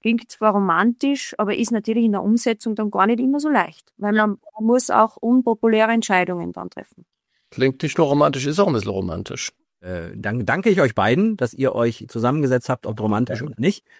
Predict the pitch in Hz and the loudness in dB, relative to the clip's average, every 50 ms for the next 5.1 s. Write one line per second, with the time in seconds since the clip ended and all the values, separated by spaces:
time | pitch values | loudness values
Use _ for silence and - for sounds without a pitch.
0 | _ _ _ - 151 151 151 143 143 - 127 127 127 123 - 113 131 139 139 123 | _ _ _ 4 6 6 6 4 4 4 6 4 4 4 2 0 2 2 2 2
1 | - 139 151 143 135 117 113 123 151 170 170 151 147 156 165 _ _ _ - - | 4 4 4 4 4 2 2 4 2 2 2 0 -4 -6 -8 _ _ _ -20 -20
2 | _ _ _ - 147 147 143 143 135 131 - 135 127 127 127 131 139 143 143 135 | _ _ _ 4 6 6 6 4 0 0 0 2 2 2 2 0 -2 -2 -2 -4
3 | - _ 135 131 131 135 123 - - - 131 135 123 - - 143 139 151 139 127 | -6 _ -4 -2 0 -2 -4 -4 -2 -4 -4 -4 -2 0 -2 0 2 2 0 2
4 | 120 131 139 139 127 120 120 131 135 131 131 123 113 120 123 123 131 131 120 110 | 4 4 4 4 2 2 4 2 2 4 2 2 2 4 2 2 4 2 0 -2
5 | 107 | -4